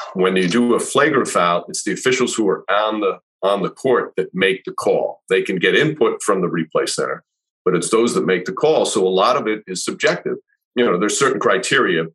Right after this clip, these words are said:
That's a flagrant one, that's a flagrant two. But because it's, there are different levels of flagrant one, there are different levels of flagrant two. You just can't predict. And compared to what they used to call to what they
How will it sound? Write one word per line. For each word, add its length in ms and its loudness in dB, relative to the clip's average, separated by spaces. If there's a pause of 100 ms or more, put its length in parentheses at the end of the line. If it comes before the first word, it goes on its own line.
(360)
That's 220 0
a 40 -4
flagrant 340 0
one, 220 -2 (100)
that's 220 0
a 60 -6
flagrant 360 -2
two. 340 0 (760)
But 180 2
because 400 0
it's, 380 -4 (160)
there 180 2
are 140 0
different 400 -2
levels 640 0
of 140 -6
flagrant 460 -2
one, 220 -2
there 120 2
are 80 0
different 340 0
levels 400 0
of 80 -20 (220)
flagrant 340 -2
two. 320 -4 (380)
You 100 -2
just 240 -2
can't 260 0
predict. 460 0 (120)
And 180 -2
compared 380 -2
to 80 2
what 180 0
they 100 0
used 300 -2
to 60 -8
call 340 -2
to 80 -8
what 160 -12
they 80 -8